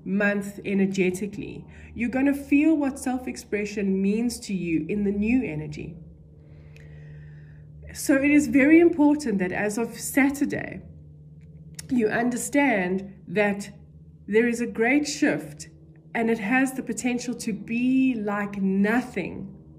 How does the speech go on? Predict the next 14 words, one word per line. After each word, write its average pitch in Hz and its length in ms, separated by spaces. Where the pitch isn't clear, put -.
that 196 180
we 214 100
experienced 202 680
from 190 180
twenty 208 380
twenty 269 680
up 349 220
until 311 300
the 247 140
first 294 600
quarter 208 640
of 175 280
the 170 100
year. 156 460